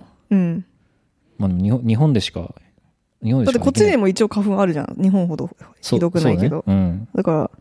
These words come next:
Speaker 1: まあやっといて損ないかな、みたいな。
Speaker 2: 確かに。いいんじゃないですか？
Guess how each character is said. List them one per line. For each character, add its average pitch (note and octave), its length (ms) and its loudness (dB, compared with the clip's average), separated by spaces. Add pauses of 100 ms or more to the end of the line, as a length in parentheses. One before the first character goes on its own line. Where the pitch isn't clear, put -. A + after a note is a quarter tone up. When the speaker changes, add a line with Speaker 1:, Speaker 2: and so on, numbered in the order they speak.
(140)
Speaker 1:
ま F#3+ 80 2
あ F3+ 40 6
や F#3 80 6
っ - 20 0
と A3 120 0
い G3+ 60 2
て - 80 -6
損 E3+ 240 -2
な D#3 120 -4
い D#3 40 -8
か - 100 -8
な、 - 60 -10
み G3+ 140 -8
た - 80 -14
い - 20 -20
な。 - 60 -20 (300)
Speaker 2:
確 - 160 -10
か - 80 -8
に。 - 80 -12 (760)
い A#2+ 60 0
い - 20 4
ん G2 40 4
じ F2 60 2
ゃ - 20 0
な E2 60 -2
い - 20 -6
で - 40 -8
す - 60 -14
か？ A#2+ 220 -8